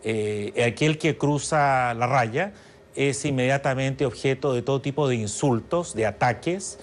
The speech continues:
eh, como ha ocurrido en el pasado, por ejemplo, con el ex canciller de Perú, eh, cuando se atrevió a llamar un diálogo en abril, eh,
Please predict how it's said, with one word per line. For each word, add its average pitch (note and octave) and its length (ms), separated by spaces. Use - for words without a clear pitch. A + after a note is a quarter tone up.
eh, G#2+ 180
como C3+ 200
ha C3+ 40
ocurrido C#3 320
en C#3 80
el C3 80
pasado, C3 600
por G#2 180
ejemplo, B2+ 520
con G2+ 180
el G#2 140
ex A#2+ 200
canciller A2+ 640
de G#2+ 140
Perú, C3+ 360
eh, G#2+ 120
cuando A#2 220
se A#2+ 120
atrevió A2+ 400
a C3+ 60
llamar B2 280
un A#2+ 140
diálogo A#2+ 640
en G#2 160
abril, B2+ 500
eh, F#2+ 760